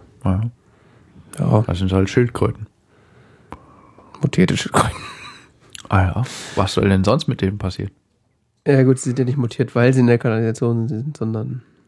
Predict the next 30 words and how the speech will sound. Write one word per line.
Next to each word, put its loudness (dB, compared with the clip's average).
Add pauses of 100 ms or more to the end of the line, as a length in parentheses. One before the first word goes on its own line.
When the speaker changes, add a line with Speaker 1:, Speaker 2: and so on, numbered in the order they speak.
(420)
Speaker 1:
Ja, -8
Speaker 2:
aber -4
Speaker 1:
ja. -8 (500)
Speaker 2:
gut. -14
Speaker 1:
Wer 0
weiß, 4
was 2
in -2
der 0
amerikanischen 0
Kanalisation 0
so 0
rumschwimmt. 0 (420)
Speaker 2:
We -2
don't 4
know. 4 (840)
<clears throat> 6 (420)
Ja, -6
und, -4
äh, 2
Shredder 0
ist -2
halt, 0 (160)
äh, -16
auch 2
je -2
nach 2
Origin 4
Stories 0
irgendwie 0